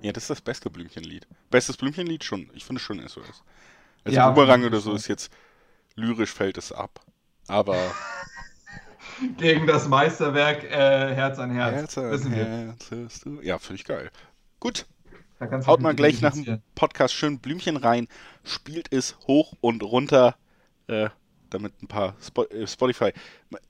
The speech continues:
Speaker 1: Hört es alle tausendmal, wenn es tausend Leute, ist tausend mal tausend eine Million? Nee,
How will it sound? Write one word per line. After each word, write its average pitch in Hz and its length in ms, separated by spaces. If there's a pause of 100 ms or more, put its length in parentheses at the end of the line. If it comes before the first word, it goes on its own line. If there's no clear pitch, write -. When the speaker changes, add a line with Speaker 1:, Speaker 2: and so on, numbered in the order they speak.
(280)
Speaker 1:
Hört 147 200
es - 100
alle 160 300
tausendmal, 151 800 (120)
wenn 123 260
es - 200
tausend 160 380
Leute, 143 260
ist - 160
tausend 123 240
mal 110 80
tausend 117 340
eine 107 60
Million? 110 360
Nee, 92 200